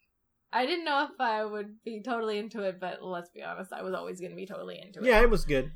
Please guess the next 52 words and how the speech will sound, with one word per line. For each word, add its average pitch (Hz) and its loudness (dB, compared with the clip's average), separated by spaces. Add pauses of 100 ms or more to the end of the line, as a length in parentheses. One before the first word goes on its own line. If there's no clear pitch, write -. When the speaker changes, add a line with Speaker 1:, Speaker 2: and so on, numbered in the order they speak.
Speaker 2:
It 160 -2
was 151 -2
good. 135 0
Like 151 4
I - -10
said, 131 -2
there's 135 0
twinge 143 -4
of 120 -10
sadness 110 -8
there, 120 -4
but 123 -2
it 110 0
was 107 -14
good. 104 -8
Speaker 1:
Yeah. - -16 (340)
So 320 -6
at 320 -4
this 427 -2
point, 359 -2
like, 208 0 (100)
we 220 0
were 240 -2
kind 254 -2
of 220 -6 (560)
not 233 0
sure 254 0
what 208 0
to 202 -14
do 202 -2
because 196 -4
we 226 -4
had 247 -2
a 233 -4
fast 262 0
pass. 254 0
The 233 -4
only 254 0
fast 302 2
pass 247 0
we 247 -6
planned 233 -6
for 220 -8
the 190 -6
day 185 2
was, 175 -8
like, 175 -8
for - -8
a 190 -4
seven 226 -4
oh 220 -4
five 190 0